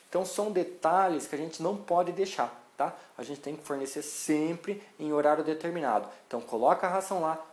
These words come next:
conta quinze minutos no máximo e tira essa ração. O animal tem que comer naquele período. É comum que alguns animais, no caso, se você, o animal já é adulto e você tá começando a colocar essa conduta em prática agora,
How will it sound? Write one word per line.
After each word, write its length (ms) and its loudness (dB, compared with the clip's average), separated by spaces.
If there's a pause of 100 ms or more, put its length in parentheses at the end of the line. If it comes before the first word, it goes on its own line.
conta 300 -6
quinze 300 -6
minutos 280 -4
no 120 -2
máximo 560 0
e 80 -10
tira 300 0
essa 120 -4
ração. 340 -6 (240)
O 40 -10
animal 340 2
tem 140 -4
que 80 -14
comer 220 -2
naquele 300 -2
período. 360 -4 (340)
É 80 2
comum 400 2 (160)
que 80 -6
alguns 240 0
animais, 540 0
no 100 -12
caso, 320 0
se 140 -8
você, 240 -2
o 40 2
animal 280 0
já 140 4
é 80 4
adulto 340 -2
e 40 -14
você 140 -12
tá 120 -4
começando 400 -2
a 40 -4
colocar 300 -4
essa 160 -6
conduta 420 -8
em 60 -8
prática 460 -4
agora, 360 4